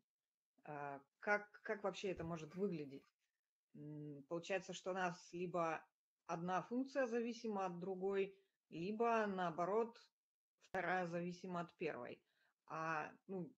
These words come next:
опять же, какая от какой должна быть зависима, кажется совершенно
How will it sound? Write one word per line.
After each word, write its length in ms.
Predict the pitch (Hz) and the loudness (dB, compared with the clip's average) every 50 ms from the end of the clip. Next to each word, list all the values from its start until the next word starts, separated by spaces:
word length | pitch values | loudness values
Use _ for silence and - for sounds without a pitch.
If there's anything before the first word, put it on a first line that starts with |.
| _ _ | _ _
опять 360 | - 175 170 - 180 160 151 - | -4 -2 0 0 0 0 0 0
же, 160 | - 151 143 | -4 -6 -8
какая 680 | - 170 165 - - 190 190 190 175 170 160 - - - - | -10 -12 -8 -4 0 4 4 6 6 6 4 2 -2 -8 -12
от 140 | 170 - - | -12 -10 -10
какой 360 | - 165 160 - 180 170 160 | -10 -10 -8 -6 -4 -4 -4
должна 380 | 160 165 160 156 165 170 165 151 | -4 -4 -6 -4 -4 -4 -4 -4
быть 300 | 147 156 - - - _ | -4 -8 -10 -12 -18 _
зависима, 800 | - 170 170 170 220 277 285 - 262 214 185 175 160 151 - - _ _ _ _ _ _ _ _ _ _ _ _ _ - | -8 -4 -2 -2 0 -2 -2 -2 0 0 2 2 0 0 -4 -6 _ _ _ _ _ _ _ _ _ _ _ _ _ -6
кажется 500 | - 202 202 202 202 202 - - 202 185 | -2 -2 -2 -2 -4 -8 -12 -12 -14 -12
совершенно 800 | - 202 185 180 - - 208 196 196 185 180 175 170 156 - | -12 -10 -10 -8 -6 -6 -4 -4 -2 -2 -2 -2 -2 -2 -6